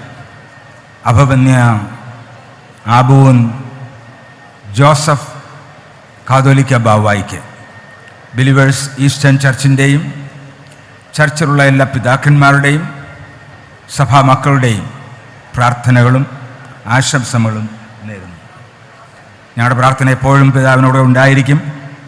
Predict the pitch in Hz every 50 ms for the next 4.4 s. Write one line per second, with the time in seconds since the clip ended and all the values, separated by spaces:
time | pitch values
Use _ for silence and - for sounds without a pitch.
0 | - - - - - - - - - - - - - - 139 123 113 127 123 123
1 | 123 127 123 131 139 135 135 127 131 131 127 139 - 151 151 147 143 151 160 175
2 | - - - - - - - - - - - - - - - - - - - -
3 | - - - - - 123 123 120 - 139 135 135 131 131 131 135 135 - 160 170
4 | 170 - - 151 135 - - -